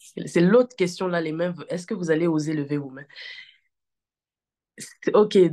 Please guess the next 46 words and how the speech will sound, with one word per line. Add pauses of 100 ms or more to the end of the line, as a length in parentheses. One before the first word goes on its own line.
(540)
c'est
bon.
Maman
veut
crier,
est-ce
que
<laughs>
non,
mais
après,
je
connais
pas
votre
âge
aussi.
Peut-être
c'est
pas
du
tout
la
saison
ou
quoi
que
ce-,
mais
après,
je
sais
que
moi,
j'ai
pas
énormément
de, (180)
de
femmes
mariées
qui
me
suivent.
Donc,
euh,